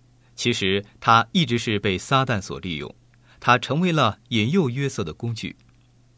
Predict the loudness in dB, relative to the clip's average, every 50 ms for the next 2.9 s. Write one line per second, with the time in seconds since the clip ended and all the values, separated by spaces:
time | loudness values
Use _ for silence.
0 | _ _ _ _ _ _ _ _ _ _ _ _ _ _ _ _ _ 2 4 6
1 | 6 6 6 4 0 0 0 0 0 0 0 -2 0 2 2 2 2 2 0 -2
2 | 0 0 0 -2 -2 -2 -4 -4 -2 -2 -4 -4 -6 -8 -8 -8 -10 -12